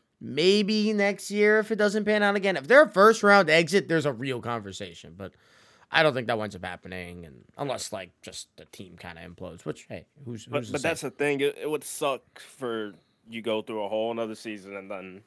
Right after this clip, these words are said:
Speaker 1: Yeah.
Speaker 2: you gotta deal with that all over again. So
Speaker 1: I, I completely agree, but let's not
Speaker 2: Yeah.
Speaker 1: derail from the champs because
Speaker 2: No.
Speaker 1: that's a team that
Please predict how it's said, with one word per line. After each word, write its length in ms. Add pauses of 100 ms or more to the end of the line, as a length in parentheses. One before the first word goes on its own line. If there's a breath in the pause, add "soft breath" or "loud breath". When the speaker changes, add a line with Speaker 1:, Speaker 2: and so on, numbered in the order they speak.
(260)
Speaker 1:
Yeah. 120 (640)
Speaker 2:
you 40
gotta 200
deal 200
with 140
that 180
all 220
over 240
again. 320 (360)
So 160
Speaker 1:
I, 300
I 60
completely 480
agree, 320
but 400
let's 260
not 320
Speaker 2:
Yeah. 140
Speaker 1:
derail 500
from 320
the 100
champs 460
because 640 (480)
Speaker 2:
No. 340 (140)
Speaker 1:
that's 320
a 80
team 500
that 400